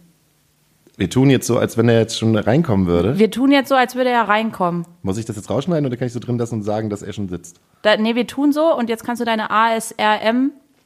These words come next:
Speaker 2: Tapser-Geräusche machen.
Speaker 1: Okay, ich mache jetzt A S M R Tapsgeräusche.
Speaker 2: Hier ist dein Blind Date.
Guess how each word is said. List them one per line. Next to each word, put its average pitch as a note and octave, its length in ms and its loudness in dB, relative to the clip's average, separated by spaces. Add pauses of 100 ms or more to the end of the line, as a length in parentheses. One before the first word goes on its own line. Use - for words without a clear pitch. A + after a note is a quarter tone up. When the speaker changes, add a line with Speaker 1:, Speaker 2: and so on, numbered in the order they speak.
(140)
Speaker 2:
Tapser-Geräusche C4 720 -2
machen. C#4 320 2 (100)
Speaker 1:
Okay, F#2 240 -2
ich F2+ 100 0
mache F#2 160 -2
jetzt F2 200 -8
A E2+ 180 -2
S E2 240 -8
M E2 240 -10
R D#2+ 180 -6
Tapsgeräusche. - 600 -14 (3250)
Speaker 2:
Hier C#4 240 -2
ist - 160 -6
dein A3 240 -4 (140)
Blind A3+ 320 0
Date. G#3 420 -2